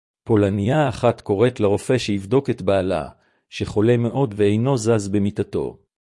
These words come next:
גברתי, אני מתנצל לבשר לך, אבל בעלך נפטר,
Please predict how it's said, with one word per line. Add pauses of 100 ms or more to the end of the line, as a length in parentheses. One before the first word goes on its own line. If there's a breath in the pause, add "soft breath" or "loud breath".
(760)
גברתי, (300)
אני
מתנצל
לבשר
לך,
אבל
בעלך
נפטר,